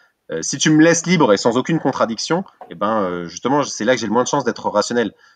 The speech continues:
Euh, alors que justement, c'est quand t'es au travers de la contradiction, c'est alors que tu dois, on doit décider ensemble, donc on va con-, donc on doit confronter nos points de vue, qu'on va finir par prendre les décisions les plus rationnelles. Encore faut-il que, euh, dans notre organisation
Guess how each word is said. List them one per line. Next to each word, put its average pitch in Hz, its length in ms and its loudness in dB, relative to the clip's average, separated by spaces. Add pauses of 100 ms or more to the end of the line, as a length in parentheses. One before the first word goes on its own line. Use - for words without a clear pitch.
(220)
Euh, 80 180 -4
alors 85 180 -4
que 98 100 -4
justement, 139 340 0
c'est - 220 -8
quand 107 160 -6
t'es 104 100 -2
au 92 100 0
travers 104 220 0
de 98 60 0
la 90 40 0
contradiction, 123 480 -2
c'est - 120 -2
alors 90 160 -2
que - 80 -12
tu - 220 -16
dois, 98 180 2
on 98 100 0
doit 139 200 4
décider 131 340 2
ensemble, 123 300 2
donc 98 120 -2
on 92 40 -2
va 92 60 2
con-, 120 260 -2
donc 156 260 0
on 104 120 -2
doit 104 120 -2
confronter 127 400 -4
nos 110 80 -2
points 104 200 0
de 98 60 -2
vue, 143 220 -4 (420)
qu'on 107 100 -2
va - 120 4
finir 123 320 0
par - 140 -2
prendre 127 180 0
les 104 60 -6
décisions 101 360 -4
les 110 100 -2
plus - 140 -4
rationnelles. 101 380 0
Encore 110 260 0
faut-il 208 400 2 (640)
que, 139 280 2 (460)
euh, 87 160 -2 (140)
dans 160 140 6
notre 151 220 4
organisation 127 840 2